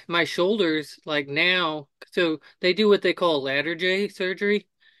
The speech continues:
And so my right one, I've tore my rotator cuff now twice, and I've had two ladder J's done, one on my left and one on my right. I guess what happens when you're,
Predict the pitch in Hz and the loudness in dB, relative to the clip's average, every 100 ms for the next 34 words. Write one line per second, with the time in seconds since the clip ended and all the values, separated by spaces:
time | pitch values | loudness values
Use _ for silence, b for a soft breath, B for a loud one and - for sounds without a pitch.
0 | _ - 170 175 165 151 190 240 190 170 | _ -4 -2 0 0 2 2 2 0 -2
1 | 165 143 - - 180 170 160 165 170 156 | -2 -4 -10 -6 -4 -2 -2 -2 -2 -4
2 | - 151 156 143 135 - 147 135 135 - | -4 -8 -6 -8 -8 -4 -2 -2 -4 -8
3 | - _ _ b b b 147 147 151 139 | -20 _ _ b b b -4 -4 -2 -2
4 | 131 - - 180 165 156 151 135 _ _ | -4 -8 -4 0 2 0 -4 -8 _ _
5 | - 160 156 143 135 131 131 - 147 131 | -4 0 2 2 -2 -4 -6 -10 -8 -8
6 | 131 139 156 156 151 143 156 160 - 143 | -8 -6 -4 -4 -2 0 0 -2 -6 -10
7 | 139 139 127 123 127 123 135 156 190 185 | -8 -8 -8 -6 -4 -4 -2 0 0 0
8 | 160 165 165 170 151 147 143 135 131 | 0 0 0 -4 -6 -6 -6 -6 -8